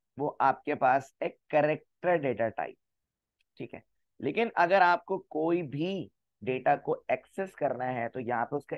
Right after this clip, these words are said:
इंडेक्स नंबर मौजूद है, ज़ीरो, वन, टू, थ्री, फ़ोर, फ़ाइव, सिक्स। तो ये सारी चीजें basically इंडेक्स नंबर के जरिए ही हम array data structure में data को क्या कर सकते हैं,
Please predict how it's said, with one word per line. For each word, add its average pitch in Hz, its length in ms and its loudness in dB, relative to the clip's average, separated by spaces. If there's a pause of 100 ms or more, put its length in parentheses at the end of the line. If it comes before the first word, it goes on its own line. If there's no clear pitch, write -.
इंडेक्स 131 460 -4
नंबर 135 280 0
मौजूद 104 380 -2
है, 101 100 -4
ज़ीरो, 113 360 -2 (100)
वन, 117 400 -2
टू, 113 380 -4
थ्री, 120 260 -10 (400)
फ़ोर, 117 180 -4
फ़ाइव, 113 280 -2
सिक्स। - 240 -14 (320)
तो - 40 -8
ये 160 180 -2
सारी 160 420 0
चीजें 139 400 -4
basically 131 440 -4 (100)
इंडेक्स 127 540 -2
नंबर 131 320 -2
के 143 180 -6
जरिए 120 360 -2
ही 143 280 -4 (300)
हम 151 140 -4 (160)
array 165 240 4
data 135 260 -2
structure 120 440 -6
में 131 140 -6
data 110 260 -2
को 123 140 -4
क्या 113 160 -2
कर 110 140 -6
सकते - 300 -8
हैं, 175 100 -4